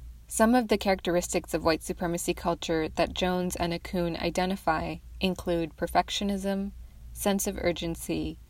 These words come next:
paternalism, and either-or thinking, among others. Rather than approach these characteristics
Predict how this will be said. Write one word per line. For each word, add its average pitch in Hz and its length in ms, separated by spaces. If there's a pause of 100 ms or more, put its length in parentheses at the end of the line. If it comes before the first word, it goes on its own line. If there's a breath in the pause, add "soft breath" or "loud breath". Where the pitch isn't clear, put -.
(360 soft breath)
paternalism, 165 920 (380)
and 196 240
either-or 180 580
thinking, 156 600 (260)
among 156 320
others. 165 540 (1400)
Rather 226 340
than 254 140
approach 196 420
these 190 180
characteristics 175 880